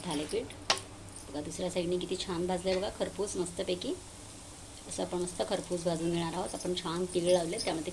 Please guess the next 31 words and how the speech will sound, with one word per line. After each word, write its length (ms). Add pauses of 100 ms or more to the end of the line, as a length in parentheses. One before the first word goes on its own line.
छान 180
दिसतंय. 320 (500)
असं 100
आपण 160
दोन्ही 260
साईडने 280 (160)
थालीपीठ 300
भाजून 360
घेतलंय 260
मस्तपैकी 460
आता. 160
आणि 840
हेही 280
थालीपीठ 280
आता 120
आपलं 200
तयार 200
झालेलं 300
आहे, 80
आपण 100
हेही 240
टाकून 260
घेणार 240
आहोत. 160 (520)
असं 140
आपण 120
सगळे 300
थालीपीठ 320
करून 300
घेणार 200
आहोत. 220